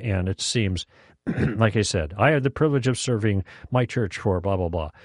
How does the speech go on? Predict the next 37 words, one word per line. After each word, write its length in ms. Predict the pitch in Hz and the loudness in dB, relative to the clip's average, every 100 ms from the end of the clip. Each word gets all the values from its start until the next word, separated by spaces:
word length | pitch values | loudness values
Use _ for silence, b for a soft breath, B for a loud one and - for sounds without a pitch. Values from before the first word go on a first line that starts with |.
| B B B B - - _ _ - | B B B B -20 -20 _ _ 2
I 100 | 147 | 4
don't 140 | 185 | 4
say 200 | - 190 | 2 2
that 200 | 139 95 | 4 2
stuff 240 | - 101 82 | 0 -2 -2
because 300 | 113 - 101 | -2 0 2
everybody 500 | 143 135 120 101 - - _ | 2 2 2 0 -2 -12 _
expects 500 | - - - 127 - | -12 -8 -2 -2 0
you 60 | 123 | 0
to 40 | |
say 180 | - 120 | 2 -2
privilege 480 | 101 131 107 104 - | -2 0 2 0 -2
too, 220 | - 110 | 0 2
and 80 | 101 | 0
it 80 | 98 | 0
doesn't 220 | 120 110 | -2 -2
seem 200 | - 107 | -2 -2
to 100 | 92 | -2
carry 280 | - 117 92 | -2 -2 0
much 300 | 95 90 - | 0 -2 0
weight. 280 | 95 80 - _ _ B B B B B 127 | 0 0 -4 _ _ B B B B B 0
But 160 | 127 | 2
I'm 260 | 123 139 131 | 4 4 4
explaining 520 | - - 170 170 135 | 2 0 2 4 2
to 180 | - 135 | 2 2
you 140 | 131 | 2
now 220 | 127 92 | 4 2
that 180 | 98 104 | 2 2
it, 160 | 107 - | 2 -2
this, 460 | 120 104 123 147 - | -6 2 4 4 0
in 260 | 135 110 | 0 2
my 220 | 110 139 | 4 2
case, 480 | 156 156 151 180 - | 0 2 2 0 0
when 100 | 120 | 2
I 120 | 117 | 2
say 240 | 113 147 135 | 2 2 2
this, 320 | 117 143 | 4 2